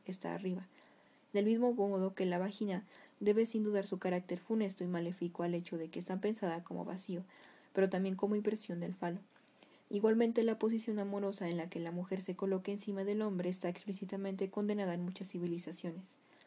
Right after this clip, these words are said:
La tradición de la cabilia, a pesar de ser poco pródiga en discursos ju-, justificativos,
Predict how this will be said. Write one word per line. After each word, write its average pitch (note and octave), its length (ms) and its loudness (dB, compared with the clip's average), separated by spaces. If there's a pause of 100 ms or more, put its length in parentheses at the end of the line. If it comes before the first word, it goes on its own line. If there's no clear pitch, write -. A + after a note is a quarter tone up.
(600)
La F#3+ 140 2
tradición F#3+ 540 0 (460)
de F#3 100 4
la F3+ 140 4
cabilia, G#3 560 2
a F3 100 -6
pesar F3+ 280 -2
de E3+ 120 0
ser F3 180 -6
poco F3+ 280 -4
pródiga F3+ 400 2
en E3 60 -4
discursos F3 440 -6
ju-, - 180 -6 (180)
justificativos, G#3 960 0